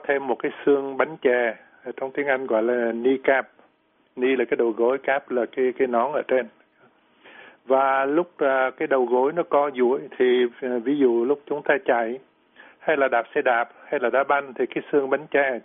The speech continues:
chè này nó chạy lên xuống ở trong một cái rãnh ở cái đầu dưới của cái xương đùi. Và cái mặt dưới của cái xương, ờ, bánh chè đó nó được che chở bằng một cái lớp sụn để cho nó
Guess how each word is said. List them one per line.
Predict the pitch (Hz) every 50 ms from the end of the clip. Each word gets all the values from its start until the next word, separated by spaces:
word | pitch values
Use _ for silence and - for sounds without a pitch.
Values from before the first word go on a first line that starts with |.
| _ -
chè | 147 131 131 131 131 131
này | 127 120 110 107 _ _ - _ _ _ _ - - - - _ _ -
nó | 143 -
chạy | - 139 127 123
lên | 127 139 143 151 139 -
xuống | - 143 151 170 180 156
ở | 123 123
trong | - 147 143
một | 117 -
cái | - 147 127 113
rãnh | 120 120 139 151 73 - - _ _ _ _ _ _ _ _ _ _ _ _ _ _ _ _ _ _ _ _ _ _ _ _
ở | - 143 131 139 139 139 -
cái | 156 156
đầu | 147 139 131 127 123
dưới | 123 131 139 165 175
của | - - 123
cái | 147 139 -
xương | 156 143 143
đùi. | 135 127 120 107 98 - _ _ _ _ _ _ _ _ _ _ _ _ _ _ _ _ _ _ _ _ _ _ _ _ _
Và | 117 135 135 135 135
cái | 135 - 160 147
mặt | 135 120 - -
dưới | 123 120 131 147 170 170
của | - 123 120
cái | - 151 - - -
xương, | 147 143 143 147 143 147 147
ờ, | 143 143 143 143 135
bánh | 139 127 -
chè | 147 131 123 120
đó | 123 123 127 135 143
nó | 156 147
được | 131 - - -
che | - 143 143 139 -
chở | 127 120 131 139 135
bằng | 131 127 127 127 123 123
một | 117 113 - _
cái | - 147 147 151 147 147 147 143 131
lớp | 127 139 165 - - - -
sụn | - 123 113 113 117 127 _ _ - _ - - - - - _ -
để | 117 123 120 -
cho | 143
nó | 139 143